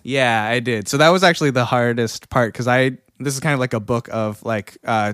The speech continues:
like, tweets or, like, tweet like things that, like, this narrative strung together. And it's also, like, it'll also be illustrated, but, like, the illustrated part I, like,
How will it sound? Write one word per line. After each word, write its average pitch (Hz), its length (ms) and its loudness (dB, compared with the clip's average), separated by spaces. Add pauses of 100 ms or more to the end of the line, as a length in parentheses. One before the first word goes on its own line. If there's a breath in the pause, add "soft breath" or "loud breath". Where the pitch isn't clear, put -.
like, 104 160 -6 (440)
tweets - 320 -2
or, 135 120 0
like, 117 200 -4
tweet - 400 -6 (360)
like 127 480 -4 (300)
things 127 760 -4 (140)
that, 117 180 -2
like, 110 180 -4
this 117 140 -8
narrative 120 340 -2
strung 110 240 -6
together. 135 520 0 (360 soft breath)
And 127 260 -2
it's 131 160 -4
also, 160 240 -2
like, 131 180 -2 (140)
it'll 208 180 2
also 208 200 0
be 156 100 0
illustrated, 120 520 -4 (160)
but, 123 140 -2
like, 135 160 0
the 143 80 0
illustrated 147 500 -2
part 131 260 -2
I, 120 160 -2
like, 113 180 -6